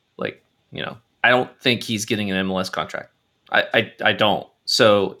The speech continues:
i-, he's not gonna leave to the M L S. So therefore, if his ceiling right now is U S L, we should sign him for longer if we can. But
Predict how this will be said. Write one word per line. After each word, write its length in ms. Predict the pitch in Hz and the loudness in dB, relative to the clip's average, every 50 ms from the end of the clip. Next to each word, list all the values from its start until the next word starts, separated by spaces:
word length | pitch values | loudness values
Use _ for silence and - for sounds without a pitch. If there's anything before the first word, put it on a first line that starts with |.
| _ - | _ -8
i-, 80 | - - _ | -8 -8 _
he's 480 | _ 113 - - 131 143 147 139 117 113 | _ -14 -10 -6 -2 -2 -2 -2 -2 0
not 240 | 120 123 123 127 - | 2 2 2 2 0
gonna 220 | 131 123 113 107 | -2 -2 -2 -2
leave 320 | 101 104 110 110 110 101 - | -2 0 0 0 0 -2 -4
to 100 | - 104 | -8 -8
the 180 | 90 101 92 | -6 -4 -4
M 120 | 95 90 85 | -4 -4 -6
L 160 | 73 80 101 | -4 0 2
S. 300 | 101 85 - - - - - - - - - _ - | 2 2 0 -2 -8 -12 -16 -20 -20 -20 -20 _ -2
So 120 | - 127 | -2 2
therefore, 680 | 107 117 123 120 120 - 123 120 113 110 104 92 - - - _ _ | 4 6 4 4 4 4 4 6 6 6 4 4 -2 -10 -20 _ _
if 160 | - 120 117 | 0 2 4
his 480 | - 120 117 110 107 98 92 - - - _ _ | 4 4 4 4 2 0 -4 -8 -8 -10 _ _
ceiling 420 | _ - - - 208 214 175 135 120 | _ -6 -2 0 2 4 4 4 4
right 160 | 110 104 98 | 4 2 2
now 400 | 95 95 95 90 90 92 - _ _ _ _ _ _ _ _ | 2 0 0 0 -2 -4 -8 _ _ _ _ _ _ _ _
is 540 | 151 151 139 120 110 104 101 98 98 - - - | _ 2 2 4 4 2 -2 -4 -6 -10 -10 -4
U 260 | 113 110 110 104 98 | -2 0 2 2 2
S 180 | 95 92 - 143 | 2 0 2 2
L, 380 | 139 113 92 - - - - _ _ _ _ _ _ _ _ _ _ _ _ _ _ _ _ _ _ _ _ _ _ _ _ _ _ _ _ _ | 4 4 4 0 -2 -6 -12 _ _ _ _ _ _ _ _ _ _ _ _ _ _ _ _ _ _ _ _ _ _ _ _ _ _ _ _ _
we 280 | 120 120 131 139 143 139 | -2 4 4 4 4 4
should 320 | - - - 139 131 - | 2 2 2 2 2 2
sign 300 | - - 131 131 127 120 | 2 2 2 2 0 -4
him 300 | 104 98 80 85 - - _ _ _ _ _ _ | -4 -8 -8 -8 -10 -14 _ _ _ _ _ _
for 140 | - 120 117 | -2 -2 2
longer 320 | 113 110 107 107 104 104 | 4 4 2 2 2 -2
if 140 | 95 - - | -2 -2 -4
we 80 | 113 95 | -8 -8
can. 540 | - - - 127 117 101 85 - 98 - _ _ _ _ _ _ _ _ _ _ _ _ _ _ _ - | -8 -6 -4 -2 0 0 0 -2 -4 -10 _ _ _ _ _ _ _ _ _ _ _ _ _ _ _ -8
But 460 | 160 113 156 139 120 110 - - | 0 4 4 4 4 4 0 -8